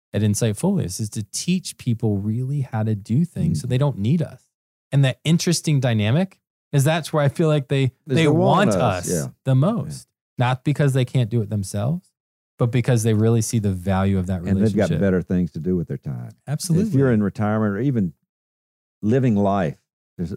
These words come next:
Speaker 2: there's better things, more important things to do. So.
Speaker 1: All right. Well, that's a wrap for today. If, if you find yourself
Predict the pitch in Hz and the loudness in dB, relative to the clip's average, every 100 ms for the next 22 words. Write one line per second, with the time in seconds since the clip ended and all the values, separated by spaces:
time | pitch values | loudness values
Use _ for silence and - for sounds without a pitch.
0 | - 98 82 98 90 - 82 76 67 _ | -6 -6 -2 0 0 -2 -4 -6 -8 _
1 | _ _ - _ 90 87 76 87 80 - | _ _ -20 _ -2 -2 -2 -4 -4 -6
2 | 73 - 69 64 58 _ 52 - _ _ | -8 -8 -16 -16 -18 _ -20 -20 _ _
3 | _ _ _ 160 160 131 139 139 - 160 | _ _ _ -2 0 2 2 2 2 2
4 | 160 160 - 156 - 156 135 139 139 139 | 2 0 -2 -2 0 -2 2 2 2 2
5 | 135 - _ _ - 139 - - 139 214 | 0 -4 _ _ -2 -2 0 -2 2 2
6 | 254 196 170 165 151 131 - 139 135 120 | 2 0 2 4 4 2 2 2 2 -2